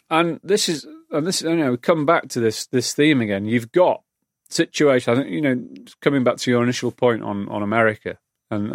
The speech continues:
uh, it's essentially the valuations of American shares and certain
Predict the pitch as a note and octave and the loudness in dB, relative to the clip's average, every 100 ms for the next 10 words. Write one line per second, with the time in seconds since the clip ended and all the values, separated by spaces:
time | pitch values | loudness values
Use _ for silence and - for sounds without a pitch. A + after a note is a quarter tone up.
0 | - - - - - D#3 D#3+ F#3 A3 A3 | -10 -14 -20 -20 -4 -2 -2 0 2 0
1 | - C#3+ C3 B2 _ _ _ _ _ _ | 2 2 2 0 _ _ _ _ _ _
2 | _ B2 C3 E3 F3 E3 E3 - B2 A#2 | _ -2 2 4 4 4 2 0 -2 0
3 | B2 B2+ B2+ - A#2 - A#2 G#2+ F#2 F#2 | 2 4 4 0 -4 0 2 2 0 -4
4 | D#2+ F#2+ G2 A2 G#2 - - D3 C#3 C3 | -10 -10 -6 -6 -6 -2 2 2 4 2
5 | A#2+ A#2+ | 2 -2